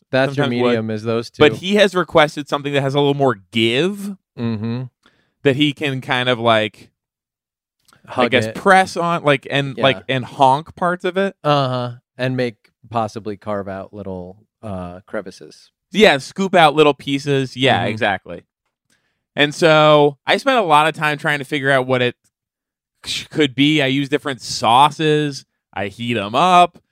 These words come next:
Speaker 2: I wait for them to cool down
Speaker 1: Mm.
Speaker 2: until they have, like, the right,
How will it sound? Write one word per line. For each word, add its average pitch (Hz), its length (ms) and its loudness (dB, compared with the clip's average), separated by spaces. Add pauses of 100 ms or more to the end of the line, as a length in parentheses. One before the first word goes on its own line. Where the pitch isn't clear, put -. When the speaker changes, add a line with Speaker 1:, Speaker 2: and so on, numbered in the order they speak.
(180)
Speaker 2:
I 120 100 2
wait 127 240 2
for 127 100 -8
them 117 160 -4
to 110 80 -4
cool 120 320 -2
down 147 760 0
Speaker 1:
Mm. 135 360 -6
Speaker 2:
until 131 260 -2
they 123 140 0
have, 120 240 2
like, 113 160 -2
the 113 120 0
right, 117 440 0